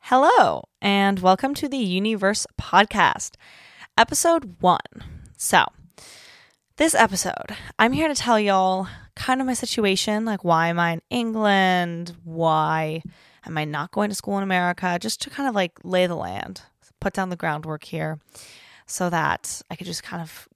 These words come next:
get this out of the way, essentially. 'Cause I think about how many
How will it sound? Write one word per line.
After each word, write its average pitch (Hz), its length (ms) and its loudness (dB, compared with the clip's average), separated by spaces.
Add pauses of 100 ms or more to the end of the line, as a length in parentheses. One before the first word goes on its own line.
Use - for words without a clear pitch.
get 185 160 -8
this - 160 -12
out - 140 -16
of - 60 -20
the - 80 -16
way, - 220 -12
essentially. - 680 -14 (280)
'Cause 185 200 0
I - 180 -2 (220)
think 233 160 -2
about 214 160 0
how 190 120 2
many 175 300 -4